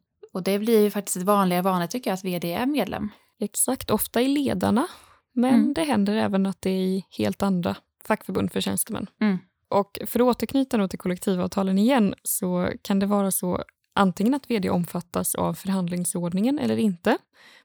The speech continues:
Speaker 2: Men enligt vissa kollektivavtal kan man också kräva att, eh, V D och en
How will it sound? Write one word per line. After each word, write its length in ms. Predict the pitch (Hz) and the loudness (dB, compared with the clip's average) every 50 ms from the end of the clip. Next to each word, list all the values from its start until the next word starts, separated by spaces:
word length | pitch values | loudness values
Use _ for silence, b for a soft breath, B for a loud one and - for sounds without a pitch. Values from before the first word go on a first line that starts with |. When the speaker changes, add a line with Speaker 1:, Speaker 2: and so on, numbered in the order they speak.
| B - | B -2
Speaker 2:
Men 320 | 208 208 208 202 202 202 | 0 2 2 4 2 2
enligt 320 | - 208 196 190 185 - | 2 2 0 0 -2 -2
vissa 220 | 202 190 - - 185 | -2 -2 -2 -2 -4
kollektivavtal 800 | - - 220 226 220 - 233 196 185 185 180 - - 180 175 170 | -4 -4 -4 -4 -2 -2 -2 0 0 -2 -2 -2 -2 -2 -2 -2
kan 200 | 170 - - 175 | -4 -4 -2 -2
man 140 | 175 175 175 | 0 0 0
också 280 | 170 - - - - 170 | -2 -2 -4 -6 -6 -6
kräva 480 | - - 180 170 165 156 156 180 180 - B B B B B B B B B | -6 -4 -4 -2 -2 -2 -2 -2 -4 -4 B B B B B B B B B
att, 440 | - 196 190 - - _ _ _ - | -6 -6 -6 -6 -8 _ _ _ -2
eh, 220 | 180 170 170 170 175 | -2 0 0 0 -2
V 320 | 180 180 196 190 190 185 175 | -2 -2 -2 -2 -2 -2 -4
D 280 | 160 - 185 190 196 | -2 -2 -2 0 0
och 320 | - 202 185 - - - - | -2 -4 -6 -6 -8 -12 -6
en 280 | - 196 185 180 175 175 | -4 -2 -2 0 -2 -4